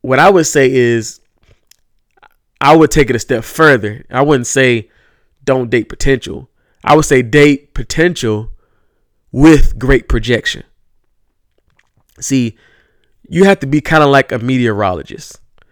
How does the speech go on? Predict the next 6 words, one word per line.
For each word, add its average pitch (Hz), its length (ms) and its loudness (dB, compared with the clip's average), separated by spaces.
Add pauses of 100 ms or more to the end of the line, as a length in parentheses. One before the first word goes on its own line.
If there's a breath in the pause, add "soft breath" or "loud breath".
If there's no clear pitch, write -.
(520)
A - 80 -10
meteorologist, 151 840 2 (420)
they 156 180 0
have 139 600 2
a 117 80 -10
meter 113 580 -6